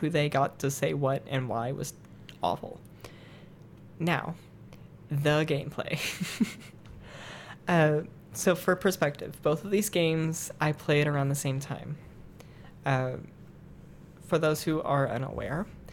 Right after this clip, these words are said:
my parents divorced when I was about eight years old, six or seven or eight, somewhere around there. And it got really hard financially for us. So a lot of our games came as gifts or used. And so,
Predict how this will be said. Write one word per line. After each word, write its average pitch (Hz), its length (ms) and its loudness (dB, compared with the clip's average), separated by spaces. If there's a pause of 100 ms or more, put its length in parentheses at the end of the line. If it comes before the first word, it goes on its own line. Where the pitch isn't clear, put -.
(260)
my 139 160 2
parents 151 300 0
divorced 151 500 2
when 135 100 -2
I 127 80 -2
was 139 160 -4
about 131 420 -2 (600)
eight 143 140 2
years 147 200 0
old, 156 260 2 (320)
six 160 320 -2
or 156 180 -2 (160)
seven 147 340 0
or 139 120 -2
eight, 139 320 -6
somewhere 147 240 -2
around 131 160 -2
there. 143 160 -6 (680)
And 139 500 0 (100)
it 147 140 0
got 143 220 2
really 135 200 2
hard 139 360 0
financially 202 420 -2
for 139 180 -4
us. 117 180 -4
So 143 180 -2
a - 20 4
lot 151 160 6
of 202 80 -2
our 285 80 6
games 160 580 -2
came 147 300 0
as 139 240 -4
gifts - 480 0
or 147 180 0
used. 170 600 -4 (320)
And 143 160 0
so, 123 480 0